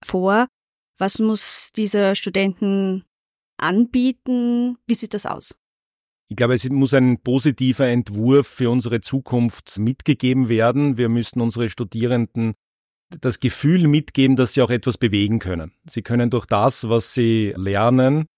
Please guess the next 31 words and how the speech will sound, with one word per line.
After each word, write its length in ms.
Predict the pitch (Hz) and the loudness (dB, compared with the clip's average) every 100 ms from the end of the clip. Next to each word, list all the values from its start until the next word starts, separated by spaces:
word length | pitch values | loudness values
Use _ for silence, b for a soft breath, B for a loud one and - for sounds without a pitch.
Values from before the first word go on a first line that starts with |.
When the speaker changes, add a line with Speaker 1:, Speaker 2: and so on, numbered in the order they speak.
| _ _ _ _ _ | _ _ _ _ _
Speaker 2:
viel 360 | - - 147 | -8 0 0
bewegen. 640 | 135 120 107 117 143 165 170 _ | 2 2 2 2 2 0 -4 _
Sie 160 | - | -12
können 280 | - 113 110 | -4 -2 0
in 100 | 110 | 0
der 120 | 107 | 0
Gesellschaft, 800 | 95 101 113 120 117 113 117 - | -2 -2 0 0 2 2 2 0
in 80 | 110 | -4
ihrer 180 | 107 110 | -4 -2
Umwelt, 340 | 120 117 113 | 0 2 2
in 120 | 110 107 | 0 -2
der 100 | - | -2
Technologie 640 | 110 92 110 107 117 113 | -2 -2 -2 -2 0 0
etwas 300 | 113 113 101 | 0 -2 -2
weiterbringen. 720 | 98 110 120 120 127 131 131 | -2 -2 -4 0 2 4 2
Sie 180 | - 107 | 0 -4
haben 160 | 110 101 _ _ _ _ _ _ | -4 -6 _ _ _ _ _ _
die 380 | 117 127 127 110 - _ _ _ - | 0 4 4 2 -2 _ _ _ -20
Fähigkeiten, 920 | - - 113 131 - 113 117 - 120 | -10 -2 2 2 2 2 2 2 -2
die 120 | 123 | -2
Kompetenzen 760 | 113 117 117 120 107 113 - 117 | -4 -2 0 0 0 -2 0 0
mitgenommen, 640 | 117 - 120 110 113 117 | 0 -2 0 2 2 2
um 100 | 110 | 2
hier 180 | 104 113 | 2 0
wirklich 400 | 110 - 110 - | 0 -2 -4 -4
positiv 600 | - 113 104 113 113 113 | -2 0 0 0 0 2
auch 240 | 104 104 110 | 2 2 2
auf 120 | 107 | 0
unsere 280 | 110 101 98 | 0 0 -2
Zukunft 560 | - 117 113 110 - | -2 -2 0 -2 0
mitgestaltend 880 | 123 - 120 - 98 107 - 107 - | 0 0 -2 0 2 2 0 -2 -4